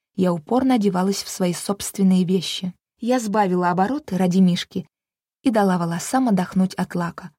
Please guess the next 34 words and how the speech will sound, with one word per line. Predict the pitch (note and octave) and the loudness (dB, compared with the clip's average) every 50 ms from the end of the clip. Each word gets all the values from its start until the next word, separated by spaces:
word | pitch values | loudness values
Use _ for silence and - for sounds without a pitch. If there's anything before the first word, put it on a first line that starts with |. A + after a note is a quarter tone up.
| _ _ | _ _
а | - F#3+ | -4 -2
ногтям | F3+ F3 F3 - - - B3 B3+ B3+ - | -2 -2 -2 -4 -4 -2 -2 -2 -2 -4
от | G3+ F#3+ F#3+ | -6 -6 -6
акрила. | F#3 - - F#3 F#3 F3 E3+ F3 - _ _ _ _ _ _ _ _ _ | -8 -6 -4 -4 -4 -4 -4 -8 -12 _ _ _ _ _ _ _ _ _
Конечно, | - G#3+ G#3 G#3+ B3+ D4 C#4+ - - A3 | -2 0 2 2 2 0 -2 -2 -2 0
мама | G#3 G3+ G3 F#3+ F#3 F3+ | 2 4 4 4 4 2
и | F3+ | 2
папа | - A3+ B3 - G#3 | 0 -4 -4 -2 -2
вели | F#3+ F3+ F#3+ F3 G3+ G3+ | 0 2 2 2 0 -2
себя | - - F#3+ F3+ | -2 -4 -4 -4
со | F3+ - F#3 F3+ | -4 -2 -2 0
мной | F3+ F3+ F3 | 0 0 -2
как | - F3+ - - | -4 -6 -6 -4
обычно, | F#3 F3 F3+ E3 - - - F#3 F3+ - _ _ _ _ _ | -2 -2 -2 -4 -4 -4 -6 -6 -6 -6 _ _ _ _ _
а | - - | -6 -6
Тринити | - - G#3+ A3+ B3 B3 A#3+ - - | -6 -4 -2 0 0 0 -2 -2 -2
была | F#3 F#3+ F#3 F#3 | -2 0 0 0
настоящей | F3 F3 D#3 - - F#3+ F#3 F#3 G3 A3+ - - G#3 G3 | 0 -2 -4 -4 -4 -2 0 0 0 -2 -2 -2 -2 -2
занозой | F3 F#3+ F#3 F#3 F3+ E3+ D#3 E3+ E3 | 0 2 2 2 2 0 -2 -4 -6
в | D#3 | -6
заднице, | D#3+ D#3+ F3 E3+ D#3+ D3+ D#3+ D#3 - - - - _ _ _ | -4 -4 -4 -4 -4 -4 -6 -8 -10 -14 -18 -20 _ _ _
все | - - F3+ D#3+ | -8 -6 -4 -2
время | D#3+ F3 F#3 G3 G#3 G3+ | 0 2 2 4 4 2
бегая | F#3 D#3+ E3+ E3+ E3 F3 F3 | 2 0 -2 -2 -2 -2 -2
за | E3+ F3+ E3 | -2 -2 -4
Кэтрин | - F3 D#3+ - D3+ E3+ E3+ E3 | -4 -8 -10 -6 -6 -4 -4 -4
Костелло, | - F3+ - - - - F3 E3+ D#3+ E3 E3 - _ _ _ _ _ | -6 -8 -8 -8 -10 -8 -8 -6 -6 -8 -8 -10 _ _ _ _ _
подлизываясь, | - F#3 E3 D#3+ E3+ G3 A#3+ B3+ A#3+ G#3+ G3+ G3+ G3 G3 - - _ _ _ | -8 -6 -4 -2 0 0 0 0 0 0 0 0 0 0 -2 -8 _ _ _
воркуя | - F3 F3+ F3+ - - - F#3+ F3+ F3 | -4 -2 -2 -2 -4 -4 -2 0 0 0
по | D#3+ F#3 F#3 - | 0 -2 -6 -4
поводу | F3+ F#3 E3+ D#3 F3 D#3+ | -4 -4 -4 -4 -4 -4
каждой | - F#3 F3+ F#3 D#3+ F3 F3+ F3 | -4 -4 -4 -4 -2 -4 -6 -6
пары | - F#3 F3+ F3+ F3 | -4 -6 -6 -4 -6
сережек, | - - - F3 F#3+ G3 B3 C4+ B3 A#3 - - | -6 -6 -4 -2 0 2 2 2 0 -2 -6 -8